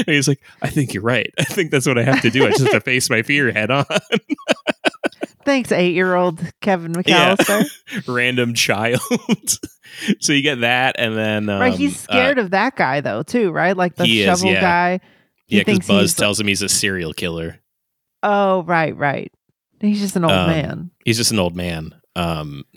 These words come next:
Speaker 1: and then, so the B plot, or, I mean, really the A plot of the movie is that, uh, Joe Pesci and Daniel Stern are burglars, and they are breaking into Kevin's house. He sets a bunch of traps that, uh, he hilariously has had this plan laid out,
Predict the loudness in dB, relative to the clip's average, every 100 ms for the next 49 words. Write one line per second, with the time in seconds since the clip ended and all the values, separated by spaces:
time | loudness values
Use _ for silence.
0 | _ _ _ _ -6 -2 0 2 2 0
1 | 0 0 0 -2 -4 -4 -2 0 0 0
2 | 0 0 -2 -2 -2 -2 -2 -2 -2 0
3 | -2 0 -2 -2 -4 -4 -8 -12 -20 _
4 | 0 0 0 0 0 0 -2 -2 -2 -2
5 | 0 -2 0 0 0 -2 0 -2 -2 -2
6 | -2 -2 -2 -4 -2 -4 0 0 2 2
7 | 4 4 2 -4 -10 -20 _ _ -2 0
8 | 0 -2 -2 0 0 -2 0 -2 0 -6
9 | -6 -6 -8 -4 -2 -2 -2 -4 -4 -4
10 | -2 -4 -10 _ _ -2 0 0 0 -2
11 | 0 -2 -2 -2 -2 0 -2 0 0 -2
12 | -2 -2 -2 _ _ -6 -2 0 -2 _
13 | _ _ _ _ -4 -2 -2 -2 0 0
14 | 0 0 0 0 0 0 -2 -2 -2 0
15 | 0 0 -2 -2 -2 -2 0 0 0 -2
16 | -2 -2